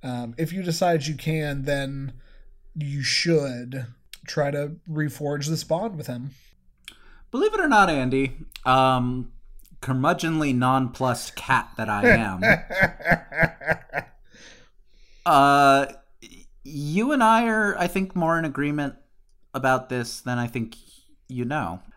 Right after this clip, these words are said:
Speaker 2: I think I really like your caveat about if, you know, if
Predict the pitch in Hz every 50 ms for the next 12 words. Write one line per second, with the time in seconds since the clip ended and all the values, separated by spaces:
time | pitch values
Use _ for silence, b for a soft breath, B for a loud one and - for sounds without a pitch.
0 | b b - 139 160 160 - 175 185 190 180 151 - - 156 147 147 131 131 139
1 | 139 135 135 131 127 123 123 117 117 - 120 110 - - 113 110 110 101 113 113
2 | 113 110 110 110 - 110 98 101 95 92 - - 95 95 101 - - - - -
3 | - - _ _ _ - _ _ _ - 104 98 98 95 92 92 92 90 90 -
4 | - 117 101 92 -